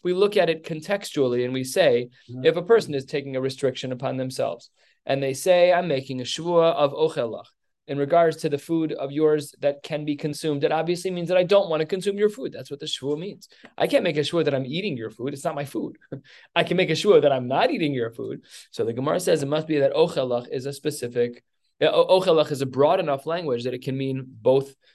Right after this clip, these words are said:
Speaker 1: can mean eat or don't eat, depending on the context. But the Gemara says that's not possible because we have a Mishnah in Masechah Shavuos. Urminhu, Shavuos, Shtaim Shein Arba. When it comes to Shavuos, there's two versions, which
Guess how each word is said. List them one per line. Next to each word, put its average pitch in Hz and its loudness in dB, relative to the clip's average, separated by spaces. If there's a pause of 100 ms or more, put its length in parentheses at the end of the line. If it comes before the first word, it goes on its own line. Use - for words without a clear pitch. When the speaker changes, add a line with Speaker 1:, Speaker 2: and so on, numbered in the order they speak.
(300)
Speaker 1:
can 139 -6
mean 123 -2
eat 139 -2
or 131 0
don't 170 2
eat, 127 -6
depending 120 -6
on 117 -6
the 120 -8
context. 117 -10 (460)
But 120 4
the 127 0
Gemara 143 2
says 147 0
that's 139 0
not 135 0
possible 165 -4
because 120 -4
we 131 -4
have 127 -2
a 120 -4
Mishnah 120 -4
in 117 -8
Masechah 127 -6
Shavuos. - 0 (520)
Urminhu, 160 4 (500)
Shavuos, 135 4 (680)
Shtaim 143 0
Shein 131 -4
Arba. 110 -4 (300)
When 131 0
it 139 -4
comes 180 0
to 151 -6
Shavuos, 139 2
there's 123 -2
two 196 -6
versions, 135 0
which 135 -6